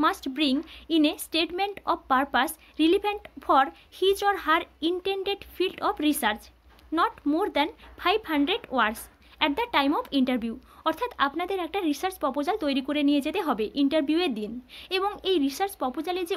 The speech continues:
ওয়ার্ডের লিমিটটা এখানে দেওয়া হয়েছে ফাইভ হান্ড্রেড। এটা হচ্ছে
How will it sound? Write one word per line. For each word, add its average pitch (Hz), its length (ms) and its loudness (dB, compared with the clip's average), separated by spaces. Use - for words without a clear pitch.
ওয়ার্ডের 302 280 2
লিমিটটা 320 380 2
এখানে 370 260 -4
দেওয়া 294 220 2
হয়েছে 330 280 0
ফাইভ 370 240 2
হান্ড্রেড। 214 380 -4
এটা 370 180 0
হচ্ছে 339 360 -2